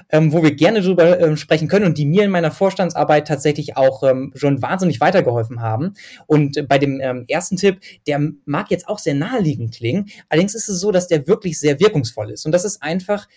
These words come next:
Fragen. Also, ähm, wir haben da eben auch drüber gesprochen, wenn es jetzt darum geht, dass man irgendwo beispielsweise mal, ähm, Fördermittel, ähm, dann auch sieht, also auf der Seite unterwegs ist oder mal mit jemandem anderen,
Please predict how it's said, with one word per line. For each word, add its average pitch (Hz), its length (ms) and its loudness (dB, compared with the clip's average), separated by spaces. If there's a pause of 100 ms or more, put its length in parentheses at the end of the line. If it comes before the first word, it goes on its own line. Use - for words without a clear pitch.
(220)
Fragen. 139 580 -4 (160)
Also, 165 440 0 (100)
ähm, 165 280 -2
wir 175 120 0
haben 247 140 -2
da 233 160 2
eben 240 300 -4
auch 202 180 -4
drüber 196 220 -2
gesprochen, 180 500 -2 (200)
wenn 208 100 0
es 262 100 -10
jetzt - 160 0
darum 175 240 0
geht, 185 300 -2
dass 123 120 -4
man 151 140 -6
irgendwo 220 360 -2
beispielsweise 214 880 -4
mal, 135 280 -2 (240)
ähm, 120 220 -6
Fördermittel, 143 680 0
ähm, 127 180 -4
dann 135 160 -2
auch 135 120 -6
sieht, 170 280 -4
also 165 220 0
auf 147 80 -6
der 160 120 2
Seite 180 400 -2
unterwegs 175 320 -2
ist 170 120 -6
oder 233 200 2
mal 196 200 -2
mit 180 160 -4
jemandem 175 300 -2
anderen, 165 520 -2